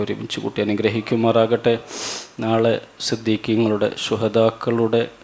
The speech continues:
അതുപോലെ തന്നെ സ്വാലിഹീങ്ങളുടെ, അമ്പിയാക്കളുടെ സ്വർഗത്തിൽ സത്യസന്ധന്മാരായ വിശ്വസ്തരായ കച്ചവടക്കാരുണ്ടാകുമെന്ന് പറഞ്ഞ ആ വിഭാഗത്തിൽ അല്ലാഹു തആല അവരെയും നമ്മളെയും ഒരുമിച്ച് കൂട്ടി അനുഗ്രഹിക്കുമാറാകട്ടെ. അല്ലാഹു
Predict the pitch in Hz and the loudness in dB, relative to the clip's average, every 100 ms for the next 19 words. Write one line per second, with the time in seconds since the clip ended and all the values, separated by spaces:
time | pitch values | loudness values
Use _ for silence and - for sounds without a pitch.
0 | - - 113 107 107 107 - 110 110 113 | -20 -4 0 2 2 0 -2 -2 0 -2
1 | 117 - - - - - - 107 110 110 | -6 -16 -20 -20 -16 -6 -2 0 0 -2
2 | - 113 117 120 117 117 113 - - 117 | 0 2 2 4 2 2 -2 -6 -6 -2
3 | 107 113 113 - 123 110 113 - 107 107 | 2 4 4 2 -4 -2 -2 -2 -4 -2
4 | 120 - 123 110 - - - - - - | -2 -2 -4 -4 -12 -20 -20 -20 -8 -6
5 | - 120 - 110 110 110 110 110 107 104 | -4 -4 -2 -2 0 2 2 2 0 0
6 | 104 107 - - - 113 - 110 - 110 | -2 -2 -6 -16 -10 -6 -4 -4 -2 0
7 | 107 104 107 - 117 110 107 - 110 110 | 0 0 -4 -4 -4 -4 -6 -4 -4 -2
8 | 107 113 117 113 113 113 107 107 110 110 | 2 2 4 0 0 0 0 -2 -4 -6
9 | - - - - - 101 104 104 107 113 | -14 -20 -20 -10 -2 0 2 4 4 0
10 | - 107 104 98 107 - 107 101 - - | -2 -2 -2 -2 -4 0 0 0 -2 -6
11 | - 104 104 101 104 104 101 107 104 104 | -10 -8 -2 -2 0 -2 -2 0 0 -2
12 | 104 104 104 - 107 - 107 104 104 110 | -4 -4 -4 -4 -6 -4 -2 -2 0 -2
13 | 101 117 107 104 101 107 113 113 - - | 0 0 2 2 2 2 2 0 -2 -12
14 | - - - 113 117 117 117 | -10 -12 -8 0 4 4 2